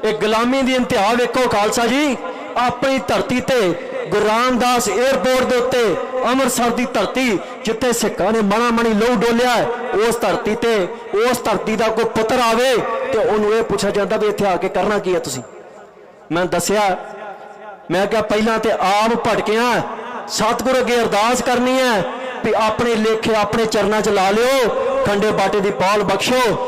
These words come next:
ਫਿਰ ਨੌਜਵਾਨਾਂ ਨੂੰ ਅਪੀਲ ਕਰਨੀ ਹੈ ਵੀ ਨੌਜਵਾਨੋ, ਇਹ ਮੌਤ ਨਾ ਮਰੀਏ। ਇਹ ਮੇਰਾ ਤੁਹਾਨੂੰ ਵਾਸਤਾ ਜੇ, ਮੈਂ ਤੁਹਾਡਾ ਵੱਡਾ ਭਰਾ ਵਾਂ, ਤੁਹਾਡਾ ਛੋਟਾ ਭਰਾ ਵਾਂ, ਮੇਰਾ ਤੁਹਾਨੂੰ ਇਹ ਵਾਸਤਾ ਹੈ ਵੀ ਆਪਾਂ ਇਹ ਮੌਤ ਨਾ ਮਰੀਏ।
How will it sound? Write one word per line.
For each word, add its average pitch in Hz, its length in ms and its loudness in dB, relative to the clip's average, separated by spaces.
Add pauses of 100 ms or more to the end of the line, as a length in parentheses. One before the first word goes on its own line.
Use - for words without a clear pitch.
(220)
ਫਿਰ 226 100 2
ਨੌਜਵਾਨਾਂ 247 640 2
ਨੂੰ 233 140 2
ਅਪੀਲ 220 300 0
ਕਰਨੀ 208 380 2
ਹੈ 262 280 2 (420)
ਵੀ 202 80 0
ਨੌਜਵਾਨੋ, 190 680 2
ਇਹ 196 140 2
ਮੌਤ 170 320 2
ਨਾ 160 220 2
ਮਰੀਏ। 156 380 0 (560)
ਇਹ 196 80 2
ਮੇਰਾ 214 260 2
ਤੁਹਾਨੂੰ 190 380 2
ਵਾਸਤਾ 190 400 2
ਜੇ, 247 360 4 (380)
ਮੈਂ 190 180 2
ਤੁਹਾਡਾ 180 360 2
ਵੱਡਾ 170 300 2
ਭਰਾ 175 360 2
ਵਾਂ, 180 140 2
ਤੁਹਾਡਾ 170 380 0
ਛੋਟਾ 165 360 0
ਭਰਾ 165 300 2
ਵਾਂ, 226 360 2 (420)
ਮੇਰਾ 196 280 2
ਤੁਹਾਨੂੰ 180 420 2
ਇਹ 180 60 2
ਵਾਸਤਾ 175 500 2
ਹੈ 202 100 2 (500)
ਵੀ 202 120 0
ਆਪਾਂ 190 400 0
ਇਹ 226 240 2
ਮੌਤ 190 280 2
ਨਾ 190 160 2
ਮਰੀਏ। 226 540 2